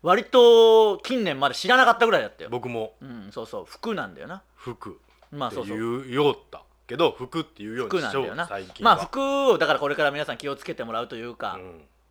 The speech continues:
Speaker 1: その、暑いよっていう、その、長袖で言うのはもうズルみたいなとこありますからね。
Speaker 2: うん、で、日中半袖でちゃんと体温調節ができるね、夜は。
Speaker 1: だから、あの、僕もわけわかんなくなってきて、その、<laughs> なんだろう、あの、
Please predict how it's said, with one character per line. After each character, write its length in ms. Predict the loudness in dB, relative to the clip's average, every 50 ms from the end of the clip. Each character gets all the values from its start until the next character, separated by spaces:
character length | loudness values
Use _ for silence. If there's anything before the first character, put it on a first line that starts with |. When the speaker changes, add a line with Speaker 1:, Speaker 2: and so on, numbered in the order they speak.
| _ _ _ _ _ -14
Speaker 1:
そ 120 | -10 -10 -8
の、 180 | -6 -4 -4
暑 280 | -4 -4 -6 -8 -6 -4
い 140 | -2 0 0
よ 100 | 0 -2
っ 40 | -4
て 120 | -8 -12
い 120 | -12 -12
う、 60 | -14 _ -20 -20 -20 _ _
そ 140 | -14 -12 -8
の、 80 | -6
長 240 | -4 0 0 0 0
袖 180 | 0 -2 -4 -4
で 120 | -4 -4
言 160 | -4 -4 -4
う 40 | -4
の 80 | -6 -8
は 60 | -8
も 120 | -10 -12
う 40 | -10
ズ 140 | -6 -6 -4
ル 80 | -4
み 80 | -6 -8
た 80 | -10 -12
い 20 |
な 20 |
と 60 | -10 -8
こ 60 | -10
あ 40 | -6
り 80 | -6
ま 100 | -6 -6
す 60 | -6
か 80 | -8 -14
ら 80 | -14 -14
ね。 100 | -14 -14
Speaker 2:
う 180 | -14 -14 -12
ん、 40 | -12
で、 100 | -12 -10
日 200 | -10 -12 -14 -14 _ -14
中 180 | -10 -10 -6
半 240 | -4 -4 -4 -4 -6
袖 240 | -10 -10 -10 -8 -4
で 180 | -2 -2 -2
ち 80 | -2 -4
ゃ 60 | -8
ん 60 | -8
と 80 | -10 -10
体 220 | -8 -6 -4 -4
温 100 | -4 -6
調 140 | -10 -12 -12
節 180 | -12 -14 -14 -14
が 100 | -12 -12
で 100 | -12 -12
き 100 | -14 -14
る 160 | -14 -12 -10
ね、 240 | -10 -10 -10 -12 -14 _ _ _ -16
夜 80 | -8
は。 60 | -2 0
Speaker 1:
だ 100 | 2 4
か 100 | 4 4
ら、 400 | 6 6 4 4 2 2 0 0
あ 60 | -2
の、 240 | -4 -6 -6 -4 -2
僕 160 | -2 -2 0
も 80 | 2
わ 100 | 2 2
け 100 | 4 4
わ 60 | 4 4
か 100 | 4 4
ん 20 |
な 80 | 2 2
く 60 | -2
な 80 | -2
っ 20 | -4
て 80 | -6
き 60 | -8 -12
て、 100 | -12 -10
そ 120 | -10 -10
の、 200 | -10 -10 -10 -8 -8 -8 -8 -10 _ _
<laughs> 340 | -20 -20 -20 -20 _ _ _
な 120 | -8 -6 -6
ん 20 |
だ 80 | -6 -6
ろ 100 | -6 -6
う、 20 |
あ 100 | -8 -8
の、 360 | -8 -8 -8 -8 -8 -10 -12